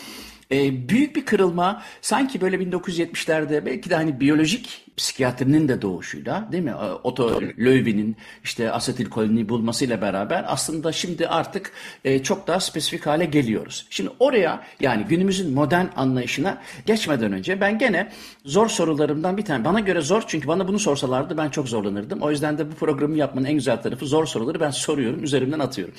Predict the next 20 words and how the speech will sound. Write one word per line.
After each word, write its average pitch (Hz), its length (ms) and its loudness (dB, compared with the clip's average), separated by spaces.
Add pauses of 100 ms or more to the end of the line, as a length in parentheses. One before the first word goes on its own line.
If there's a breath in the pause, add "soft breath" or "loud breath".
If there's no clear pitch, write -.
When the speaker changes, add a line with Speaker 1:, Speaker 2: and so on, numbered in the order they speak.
(240 loud breath)
Speaker 1:
O 247 100 0
da 254 60 0
şu, 180 200 0 (360 loud breath)
psikiyatri - 640 0
ne 127 280 4
kadar 180 300 0
siyasal? - 560 -6 (300 loud breath)
Psikiyatri 175 560 0
ne 156 80 -2
kadar 160 320 0
politik? - 440 -12 (160 loud breath)
Şimdi 208 380 2 (340 loud breath)
benim 262 420 4
hani 165 340 0
buna 175 200 2
cevabım 156 540 2
şöyle 139 260 2
olurdu. 101 540 -2 (140)
İlgilendiğim 185 640 4
bir 185 80 2